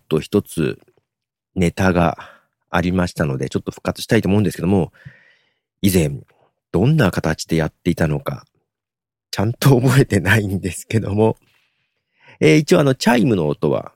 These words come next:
はい、そのまま継続でいきますが、確かね、前回やってた時もね、あの、机の椅子を引きずる音というか、起立の時の椅子の音とかがあるといいよね、みたいな話があったんで、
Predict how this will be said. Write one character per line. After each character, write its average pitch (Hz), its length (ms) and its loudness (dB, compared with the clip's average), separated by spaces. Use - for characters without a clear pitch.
は 76 200 -6
い、 71 60 -8
そ - 120 -8
の 80 100 -2
ま 78 40 -4
ま 78 80 -4
継 80 220 -2
続 - 180 -8
で 71 80 -4
い 76 80 -4
き - 100 -12
ま 78 120 -4
す - 120 -12
が、 71 200 -8
確 - 160 0
か 98 100 2
ね、 85 220 2
前 156 220 2
回 160 460 2
や 151 100 4
っ - 20 0
て - 120 -4
た 165 100 2
時 170 220 -2
も 69 120 -4
ね、 78 320 -4
あ 95 80 -4
の、 82 400 -2
机 185 380 2
の 160 240 0
椅 110 100 -2
子 - 280 0
を 147 180 4
引 139 180 -4
き 147 160 0
ず 131 160 0
る 123 220 2
音 - 200 2
と 73 180 -2
い 64 140 -4
う - 60 -10
か、 - 320 -8
起 - 120 -2
立 - 420 -6
の 76 140 -4
時 80 240 -4
の 71 360 -4
椅 92 80 -4
子 - 160 -4
の 135 160 2
音 98 200 -2
と 123 120 0
か 82 120 -4
が - 200 -2
あ 113 60 4
る 120 100 2
と - 180 -4
い 123 240 0
い - 20 4
よ 123 140 4
ね、 117 280 0
み 101 120 -2
た 82 160 0
い 73 80 -2
な 71 100 -4
話 78 340 -8
が 76 80 -4
あ 71 40 -6
っ - 40 -14
た 71 200 -8
ん 71 120 -8
で、 76 260 -2